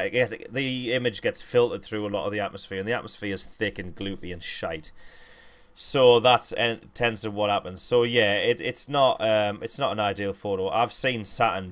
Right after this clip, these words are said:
better than that in another telescope, so I'll, um, I'll be getting a better one, I, I'm, I'm sure.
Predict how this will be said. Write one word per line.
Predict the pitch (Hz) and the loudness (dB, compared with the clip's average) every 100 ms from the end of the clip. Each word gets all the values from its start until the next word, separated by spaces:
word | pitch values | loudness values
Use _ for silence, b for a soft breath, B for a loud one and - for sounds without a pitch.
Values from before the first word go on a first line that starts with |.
| 78 | -4
better | 104 85 | -2 -2
than | 98 95 | -6 -6
that | 95 92 - - - | -4 -4 -8 -14 -8
in | 101 | -6
another | 98 98 92 | -4 -6 -4
telescope, | - 107 101 - 85 82 - b b b b b b | -2 -2 -2 -4 -6 -8 -16 b b b b b b
so | - - 113 101 98 - _ _ _ - | 0 2 4 4 2 0 _ _ _ -4
I'll, | 104 104 98 | 0 2 2
um, | 101 98 95 92 95 - _ _ _ _ _ - - | 0 0 -2 -4 -10 -16 _ _ _ _ _ -10 -2
I'll | 123 | -2
be | 139 | 2
getting | 151 110 | 0 2
a | 98 | -2
better | 104 - | -2 -4
one, | 92 90 | -6 -6
I, | 87 87 | -6 -8
I'm, | 85 92 | -8 -10
I'm | 90 90 | -12 -10
sure. | - 98 87 | -6 -6 -6